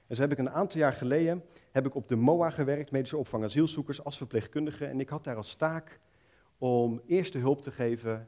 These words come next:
en spreekuren te doen voor mensen die gewoon een, een vraag hadden aan de dokter of aan de tandarts. En ik had een aantal maanden met een, een vrouw uit Rwanda gewerkt, Lilian heet ze, die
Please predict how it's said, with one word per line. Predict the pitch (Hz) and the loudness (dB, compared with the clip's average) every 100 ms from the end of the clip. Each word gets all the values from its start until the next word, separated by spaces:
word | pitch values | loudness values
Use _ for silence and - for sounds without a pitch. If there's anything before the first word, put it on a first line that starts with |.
| _ | _
en | 135 131 | -4 -4
spreekuren | - 131 127 117 113 104 | -4 -2 0 0 -2 -2
te | |
doen | 107 | -6
voor | 104 | -2
mensen | 104 101 - | -2 -2 -4
die | 104 | -10
gewoon | 98 101 101 | -6 -4 -4
een, | 101 - _ _ _ _ | -6 -8 _ _ _ _
een | 107 98 | -8 -8
vraag | - 104 101 | -4 -4 -2
hadden | 98 95 | -8 -8
aan | 107 | -8
de | 107 | -6
dokter | 107 - 104 | -6 -6 -16
of | 98 | -14
aan | 101 | -14
de | 98 | -10
tandarts. | 98 87 85 - _ _ - _ _ _ _ _ _ _ _ _ - | -10 -10 -14 -20 _ _ -20 _ _ _ _ _ _ _ _ _ 0
En | 135 160 | 4 4
ik | 127 | 2
had | 131 160 - | -2 -4 -4
een | 123 139 | -6 -4
aantal | - 175 151 | -2 0 4
maanden | 143 160 160 | 4 4 2
met | 120 | 2
een, | 127 120 | 0 -2
een | 120 117 - | -2 -4 -4
vrouw | 135 147 151 | 0 2 4
uit | 123 | 2
Rwanda | 117 147 160 | 2 2 0
gewerkt, | 139 131 135 | -2 -4 -2
Lilian | 117 147 147 139 135 | -2 0 0 0 -2
heet | 135 135 | -2 -4
ze, | - 170 147 | -6 -6 -6
die | 127 156 | -6 -6